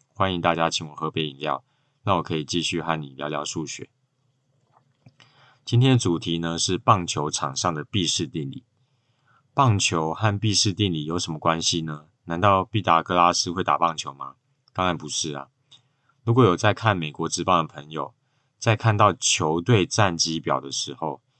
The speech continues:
应该都会有看到一栏是预期战绩。这个栏位呢，其实就是根据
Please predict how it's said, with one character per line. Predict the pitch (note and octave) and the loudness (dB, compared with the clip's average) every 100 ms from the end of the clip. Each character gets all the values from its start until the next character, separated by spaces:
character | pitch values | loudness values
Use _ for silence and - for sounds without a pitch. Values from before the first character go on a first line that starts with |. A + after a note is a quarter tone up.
| _ _ _ | _ _ _
应 | A2 A2 | -2 2
该 | G#2+ | 2
都 | G#2 A2 A2 | 4 2 2
会 | G#2+ A2+ F#2 E2+ | 2 2 2 0
有 | C#2+ | -4
看 | - G2 F2+ | -4 -4 2
到 | F#2 | 2
一 | F#2+ F2+ | 2 0
栏 | D2+ D2 | -2 -2
是 | - F2+ D#2+ - | -2 -2 -4 -2
预 | A2+ F#2 | 0 0
期 | C2+ - C#2+ C2+ | -2 -4 -4 -6
战 | - F2 C#2+ | 0 0 0
绩。 | C2 - C2+ C2+ _ _ _ _ _ _ _ _ _ _ _ | -4 -4 -4 -10 _ _ _ _ _ _ _ _ _ _ _
这 | - | -4
个 | C3 | 0
栏 | A#2+ F2 F2+ | 4 4 4
位 | G#2 A2+ | 4 4
呢， | F2 D#2+ D#2+ | 2 -4 -8
其 | - G2 | -6 -4
实 | G2 | -4
就 | F2 G2 | -2 -4
是 | - | -4
根 | - G2 F#2 | -2 -2 -2
据 | - F#2 | -2 -2